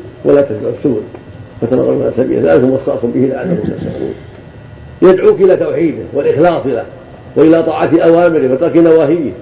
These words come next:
يعلمك أعمالا مجيدة وأخلاقا فاضلة،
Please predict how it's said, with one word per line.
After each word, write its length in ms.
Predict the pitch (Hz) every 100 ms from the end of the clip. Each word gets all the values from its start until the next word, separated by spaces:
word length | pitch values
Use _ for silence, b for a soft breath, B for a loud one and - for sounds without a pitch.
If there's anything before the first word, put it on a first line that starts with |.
| - - - - - - 143
يعلمك 500 | 143 196 196 175 143 - - - - - -
أعمالا 360 | 160 175 185 175
مجيدة 520 | 165 139 165 165 - -
وأخلاقا 580 | 156 170 165 185 170 160
فاضلة، 420 | 180 170 127